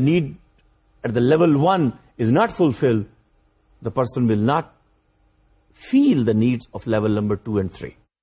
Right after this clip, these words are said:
پھر چائنا کی ایگزامپل بھی سامنے آئی تھی، اور میں نے آپ سے کہا تھا کہ پاکستان کے پرسپیکٹو میں بھی آپ ان آرگنائزیشن کے پرسپیکٹو میں جہاں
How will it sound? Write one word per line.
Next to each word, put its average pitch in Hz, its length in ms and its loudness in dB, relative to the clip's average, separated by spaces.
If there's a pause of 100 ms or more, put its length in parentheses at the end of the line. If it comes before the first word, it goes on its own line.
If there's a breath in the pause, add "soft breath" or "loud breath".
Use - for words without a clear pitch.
(720)
پھر 123 80 -6
چائنا 165 320 0
کی 165 120 -2
ایگزامپل 113 420 -2
بھی 101 120 -2
سامنے 101 280 -4
آئی 92 140 -2
تھی، 101 160 -12 (320 soft breath)
اور - 100 -4
میں 117 100 2
نے 123 100 2
آپ 120 120 -2
سے 131 80 -8
کہا 123 200 0
تھا 214 60 -6
کہ 233 160 -8
پاکستان 226 440 -2
کے 240 80 -6
پرسپیکٹو - 520 -8
میں 85 200 -10
بھی - 100 -20 (1040)
آپ 196 360 -4
ان 302 120 0
آرگنائزیشن 180 600 0
کے 180 180 0
پرسپیکٹو 147 460 -6
میں 196 120 0
جہاں 170 180 -2